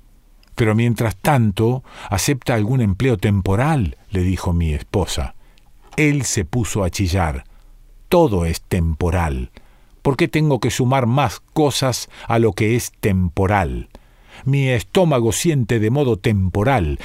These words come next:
El maldito mundo es temporal. No quiero añadir a esto un trabajo temporal.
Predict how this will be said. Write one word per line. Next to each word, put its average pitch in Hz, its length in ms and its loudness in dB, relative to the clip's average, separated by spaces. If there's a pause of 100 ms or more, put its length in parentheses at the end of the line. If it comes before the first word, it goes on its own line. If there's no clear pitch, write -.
El 143 220 2
maldito 139 640 0
mundo 123 420 2
es 92 240 -2
temporal. 98 720 0 (200)
No 143 160 2
quiero 170 480 0
añadir 117 520 0
a 101 100 0
esto 110 400 -2
un 165 220 2
trabajo 143 600 2
temporal. 80 960 0